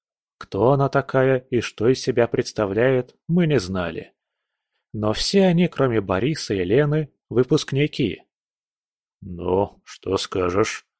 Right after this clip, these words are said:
спросил Боря, нервно перелистывая страницы. «Скажу, что нас ждёт весёлая неделька», мрачно ответил я. «Задание мутное,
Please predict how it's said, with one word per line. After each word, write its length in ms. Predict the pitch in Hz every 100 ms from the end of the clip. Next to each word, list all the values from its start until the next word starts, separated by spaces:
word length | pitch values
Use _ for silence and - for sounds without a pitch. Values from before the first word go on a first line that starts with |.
| _ _ _
спросил 500 | - - 131 - 113
Боря, 320 | 95 110 143
нервно 380 | 123 98 98 104
перелистывая 680 | 135 135 104 - - 101 107
страницы. 840 | - 160 165 101 - - 92 - _ _ _ _ _ _ _ _ _
«Скажу, 540 | - - 120 101 165 202
что 200 | - 170
нас 200 | 175 -
ждёт 400 | - 147 156 -
весёлая 680 | 110 110 - 110 147 143
неделька», 720 | 135 104 101 131 127 90 - - _ _ _
мрачно 460 | 120 117 120 - 135
ответил 400 | - 107 - 120
я. 420 | 113 95 90 - _ _ _ _ _ -
«Задание 520 | 131 131 135 147 117 95
мутное, 580 | 101 98 107 95 -